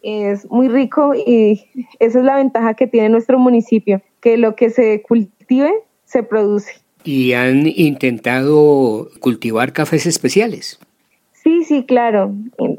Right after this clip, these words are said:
Speaker 1: Inclusive, pues, Planadas, eh, en los últimos años se ha destacado por ser, por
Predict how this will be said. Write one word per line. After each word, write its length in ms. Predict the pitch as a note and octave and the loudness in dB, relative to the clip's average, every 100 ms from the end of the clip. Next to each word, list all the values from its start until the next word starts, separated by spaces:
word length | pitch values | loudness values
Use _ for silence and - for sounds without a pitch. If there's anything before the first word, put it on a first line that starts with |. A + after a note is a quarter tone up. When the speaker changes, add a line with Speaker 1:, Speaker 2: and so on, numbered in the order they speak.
| - | -10
Speaker 1:
Inclusive, 1040 | A3+ B3 A#3 A3+ A3 A3 A#3 A#3+ B3 B3 B3 | -2 0 2 2 2 4 4 2 2 0 0
pues, 160 | B3 | -4
Planadas, 800 | A#3+ A#3+ A3+ G#3+ G#3 G#3+ A3 A3 _ - _ _ _ | -2 -2 0 0 0 0 -2 -4 _ -20 _ _ _
eh, 520 | - A3 A3 G#3+ G#3+ G#3+ | -2 0 2 2 0 0
en 140 | A#3 | 0
los 220 | A#3 A3 G#3+ | 2 2 2
últimos 580 | G#3+ A#3 A#3+ C4 B3 | 0 0 2 2 2
años 540 | A#3+ G#3+ G#3 G#3+ A3 A3 - | 0 2 2 2 0 -2 -4
se 160 | A#3 | -2
ha 40 | A#3 | 0
destacado 520 | A#3 B3 B3 A3 G#3+ | 0 -4 -2 -2 0
por 160 | A#3+ | -2
ser, 260 | A3+ G3+ - _ - G3+ | 0 -2 -2 _ -4 -2
por 260 | G#3+ G3+ | 0 -2